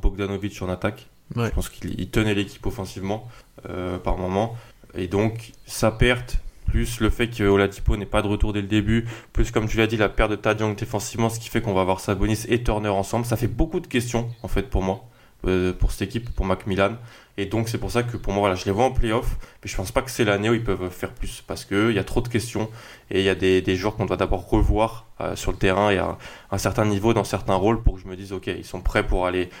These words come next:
Speaker 1: aller challenger en haut de l'Est, alors que pourtant, le haut de l'Est est moins fort que, que les, que les années précédentes. Il est moins profond, en tout cas, ils auraient pu se
Speaker 2: Mm.
Speaker 1: glisser, c'est ce que je voulais dire, en quelque sorte. Et des questions aussi sur, euh, voilà, ils avaient toujours un bon banc,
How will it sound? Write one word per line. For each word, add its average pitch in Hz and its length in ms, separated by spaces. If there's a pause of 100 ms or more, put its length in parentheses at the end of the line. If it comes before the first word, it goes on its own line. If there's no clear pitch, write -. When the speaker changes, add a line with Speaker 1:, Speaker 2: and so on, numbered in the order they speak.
(120)
Speaker 1:
aller 95 180
challenger 95 440
en 95 100
haut 101 100
de 98 120
l'Est, 120 280 (280)
alors 98 160
que - 80
pourtant, - 320
le 98 120
haut 98 120
de 90 100
l'Est 120 300
est 90 40
moins 92 220
fort - 240
que, 90 320 (400)
que - 80
les, 92 320
que - 100
les 90 120
années 92 120
précédentes. - 300
Il 95 80
est 98 40
moins 107 140
profond, - 420
en - 20
tout - 140
cas, 90 120
ils 90 140
auraient 92 100
pu 113 140
se 110 80
Speaker 2:
Mm. 104 60
Speaker 1:
glisser, 98 440
c'est - 140
ce - 40
que 98 120
je 87 80
voulais 87 160
dire, 82 160 (160)
en 92 80
quelque 92 240
sorte. - 240 (380)
Et 117 60
des 110 160
questions 113 340
aussi 113 200
sur, 110 380
euh, 92 120 (400)
voilà, 107 160
ils 104 60
avaient 95 120
toujours 113 240
un 104 100
bon 117 240
banc, - 340